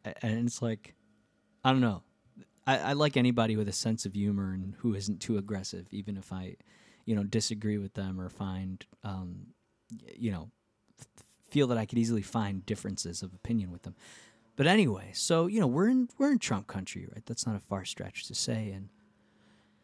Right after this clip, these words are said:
um, there's a picture of Obama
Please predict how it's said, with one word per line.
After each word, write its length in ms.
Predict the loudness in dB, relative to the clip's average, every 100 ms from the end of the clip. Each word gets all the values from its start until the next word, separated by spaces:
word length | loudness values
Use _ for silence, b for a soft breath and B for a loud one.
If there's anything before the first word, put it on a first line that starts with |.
| b b b _
um, 500 | 0 4 4 4 0 -4 B B B B _ _ _ _ _ _ _ _ _ _ _ _ _ -6
there's 180 | -4
a 60 | -2
picture 320 | -6 0 0
of 100 | 2
Obama 560 | 0 2 2 2 0